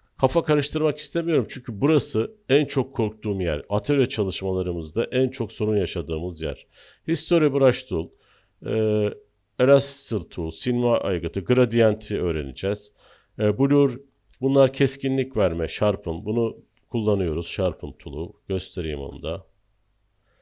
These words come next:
Böyle yaptığımızda sol mouse'la keskinlik veriyor fotoğraf arkadaşlar. Çok da aşırı vermesin. Bunu da nasıl azaltını-, azaltıldığını göreceğiz. Dodge ve Burn Tool'u kullanacağız. Bunlar yakma,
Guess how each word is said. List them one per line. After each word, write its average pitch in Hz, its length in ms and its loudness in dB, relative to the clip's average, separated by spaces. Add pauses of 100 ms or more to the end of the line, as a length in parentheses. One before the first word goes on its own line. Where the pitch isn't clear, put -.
(520)
Böyle 98 280 0 (560)
yaptığımızda 90 720 0
sol 98 260 -2
mouse'la 82 680 -4 (340)
keskinlik 85 580 -4
veriyor 80 220 -4
fotoğraf 73 480 -8
arkadaşlar. - 640 -12
Çok - 220 -10
da 87 60 -4
aşırı 90 360 -4
vermesin. 87 560 -6
Bunu 110 220 -2
da 104 100 2
nasıl 98 240 0
azaltını-, 85 580 -4 (160)
azaltıldığını 78 720 -8
göreceğiz. 104 640 -4 (480)
Dodge 156 340 6
ve 131 180 6
Burn 135 240 6
Tool'u 101 260 -4
kullanacağız. 85 680 -6
Bunlar 131 280 2
yakma, 127 540 2